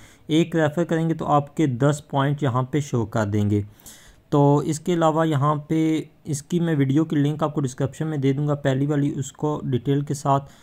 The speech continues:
तो यहाँ पे ये देख सकते हैं, यहाँ पे आपके सामने कुछ टास्क आएंगे, वो आपने टास्क को कंप्लीट करना है। और उसके बाद यहाँ पे,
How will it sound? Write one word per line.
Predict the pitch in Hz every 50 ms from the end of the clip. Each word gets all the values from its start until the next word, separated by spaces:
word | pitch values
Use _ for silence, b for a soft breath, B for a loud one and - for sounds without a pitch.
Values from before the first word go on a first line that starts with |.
| B B B B B B B B -
तो | 160
यहाँ | 151 143 135 151 156 151 -
पे | 185
ये | 180 180 175 156
देख | 151 156 147
सकते | - 160 147 - - 170 156
हैं, | 143 156 160 170 165 -
यहाँ | 147 139 123 113 - 160 147
पे | 147 175 160 143
आपके | 147 147 143 - - 156
सामने | 147 - 151 143 147 151 160
कुछ | 156 - 160 151 - -
टास्क | - 139 143 160 160 160
आएंगे, | 165 143 147 147 143 147
वो | 147 147 147
आपने | 143 139 147 147 147 143 143
टास्क | - 143 139 151 151 156
को | - 170 151 156
कंप्लीट | - 143 135 127 127 139 147 160 156 160
करना | 165 143 139 139 139
है। | 123 139 147 151 147 B B B B B B 151 143 B B -
और | 147 143 143 147 151 - -
उसके | 160 147 - - - 170 160
बाद | 147 139 147 147 143
यहाँ | 143 123 127 135 135 127 131
पे, | 156 156